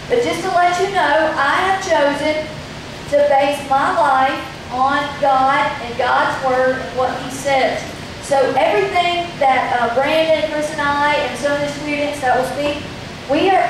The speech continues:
are saying these things based on the fact that we have made the decision to follow Christ, and so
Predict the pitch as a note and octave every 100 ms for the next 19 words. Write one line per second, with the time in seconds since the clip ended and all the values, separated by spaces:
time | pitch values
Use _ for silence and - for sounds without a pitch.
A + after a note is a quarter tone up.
0 | G4+ C4+ - E4 E4+ E4+ D#4 - D4 C#4+
1 | C#4 - C#4 D#4 - D4 D4 D4+ - C4
2 | B3+ B3+ B3 C4+ E4 E4 D#4 D#4 D#4+ D4+
3 | D4+ C#4+ C#4+ C#4+ C#4+ B3+ C4+ D4+ D4 C4
4 | C4 C4+ - - - - - A#3+ B3 C#4
5 | C4+